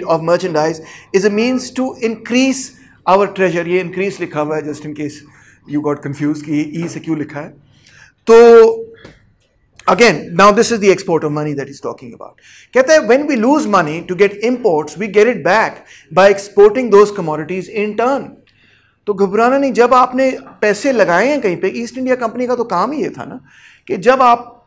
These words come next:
मैं गोल्ड लेके गया हूँ और मैंने गोल्ड से जो है कोई चीज़ खरीदी है, व्हीट या जो भी फ्लैक्स या कॉटन या जो भी ख़रीदा है, और ख़रीद के मैंने अपनी शिप्स पे लादा और मैं लेके आया हूँ, तो लोग परेशान हो जाएंगे कि, "यार, ये सारा, इतना सारा गोल्ड तुमने जाके इंडिया में दे आए हो,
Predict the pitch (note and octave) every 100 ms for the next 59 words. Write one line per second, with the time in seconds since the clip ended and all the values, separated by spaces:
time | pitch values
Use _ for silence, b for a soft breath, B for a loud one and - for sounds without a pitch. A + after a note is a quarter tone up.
0 | - G3 G#3 A#3+ A#3+ F#3+ E3 G3 G#3+ G3+
1 | G#3 F3+ F3 F#3+ F3+ F3 D3+ D#3 F3+ F3
2 | F3 D#3+ D#3+ D#3+ E3 E3 D#3+ C#3+ D3 E3
3 | D#3 C#3+ D3 D3 C#3+ C#3+ C#3 B B B
4 | B C#3 D#3+ E3 E3 D#3 D#3 D#3 D3 D3
5 | - D3 D3 C3+ D3+ D3+ C#3 D3+ E3 F#3
6 | - C#3 B2+ C#3 B2 b b b F3+ F#3+
7 | F#3 G3 A#3 A3+ A#3 A3 A3 F#3+ F#3 F#3
8 | F#3 - G3 F#3+ G3 E3 D#3 E3 E3+ E3
9 | D3+ C#3+ D3 F3 D#3+ D#3+ b b b -
10 | G#3 G#3 - - E3 F#3 G#3+ G#3 F#3+ F3+
11 | A3+ G#3+ F3 F3+ F3+ F#3 E3 F3+ G3 F#3+
12 | F#3 F3+ F#3 F#3+ F3+ F3+ D#3+ D#3 F3 F3+
13 | F3 D#3+ D#3 E3+ D#3 D#3+ D#3+ D3+ D3+ D#3+
14 | D3 D3